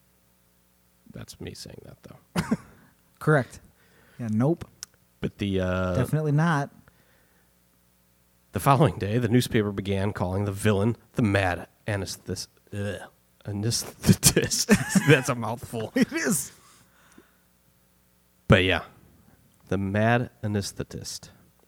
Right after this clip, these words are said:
Speaker 1: But
Speaker 2: Mm.
Speaker 1: all was calm.
Speaker 2: Okay. Great.
Speaker 1: Until Tuesday evening.
Speaker 2: Oh,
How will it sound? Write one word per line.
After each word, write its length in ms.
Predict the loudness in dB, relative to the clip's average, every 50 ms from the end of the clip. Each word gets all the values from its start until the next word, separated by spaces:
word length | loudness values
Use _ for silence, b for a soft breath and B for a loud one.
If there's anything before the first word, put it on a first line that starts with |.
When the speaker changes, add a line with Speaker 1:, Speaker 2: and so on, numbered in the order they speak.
| _ _ _ _ _ _ _ _ _ _ _ _ -20 -20 -20 -12 _ 0
Speaker 1:
But 100 | 0 2
Speaker 2:
Mm. 40 | 2
Speaker 1:
all 200 | 4 4 4 6
was 140 | 4 4 2
calm. 480 | -2 -4 -2 0 0 0 0 -2 -6 -12 -18 _ _ _ _ _ _ _ _ _ _ _ _ _ _ _ _ _ _ _ _ _ _ _ _
Speaker 2:
Okay. 280 | -16 -12 -10 -8 -8 -8 -10 -12 _ _ _ _ -12 -6
Great. 160 | -2 0 0
Speaker 1:
Until 360 | 0 0 0 0 0 0 0
Tuesday 400 | 0 0 0 0 0 0 -2 -2
evening. 520 | -2 -2 -6 -8 -8 -10 -12 -12 -14 -14 -12 -12
Speaker 2:
Oh, 260 | -10 -8 -8 -10 -10